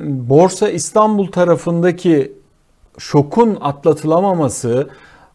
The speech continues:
olup biteni anlamaya çalışan yatırımcıların, e, belirsizlik içerisinde kaldığını, sıkışıp kaldığını görmüştük.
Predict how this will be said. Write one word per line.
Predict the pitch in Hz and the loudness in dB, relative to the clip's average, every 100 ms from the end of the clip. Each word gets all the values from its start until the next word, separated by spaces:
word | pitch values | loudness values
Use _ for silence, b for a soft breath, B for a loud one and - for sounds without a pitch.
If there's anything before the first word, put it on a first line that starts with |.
| - | -2
olup | 151 185 196 | 2 2 2
biteni | 196 - 180 196 | -4 -2 -2 -2
anlamaya | - 156 160 156 156 196 226 | -2 -2 0 0 2 2 0
çalışan | - 180 147 147 131 123 | 0 0 0 -2 -2 0
yatırımcıların, | 151 156 175 151 135 131 127 123 180 202 - - | -2 0 0 2 0 2 2 2 0 -2 -8 -8
e, | 139 127 123 123 127 | -4 -2 -4 -4 0
belirsizlik | 143 151 151 151 185 202 | 2 2 0 -4 -4 -6
içerisinde | - 180 139 147 131 | -2 -2 -2 -6 -4
kaldığını, | 135 123 123 123 123 131 | -2 -2 -2 -2 -2 -4
sıkışıp | - - - 147 | -8 -18 -14 -12
kaldığını | - 143 135 139 165 | 0 2 4 2 2
görmüştük. | 190 196 190 - 214 208 | 2 2 2 -4 -6 -8